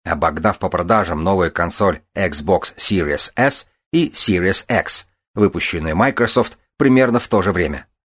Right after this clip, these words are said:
Конечно, этому устройству ещё далеко до того,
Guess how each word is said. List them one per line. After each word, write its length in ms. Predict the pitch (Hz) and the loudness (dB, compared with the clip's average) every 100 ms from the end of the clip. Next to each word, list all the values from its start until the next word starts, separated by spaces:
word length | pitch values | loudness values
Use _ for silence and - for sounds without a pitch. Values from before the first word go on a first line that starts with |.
| _ _ _ _ - | _ _ _ _ -6
Конечно, 420 | 85 98 95 - | 0 0 -2 -2
этому 340 | 87 - 73 | -4 -2 -6
устройству 520 | 71 - 101 107 - 78 | -6 -2 0 0 -2 -10
ещё 300 | 78 - 82 | -8 -6 -2
далеко 420 | 90 104 123 98 | -2 0 2 2
до 100 | 76 | 0
того, 380 | 78 98 113 | 2 4 2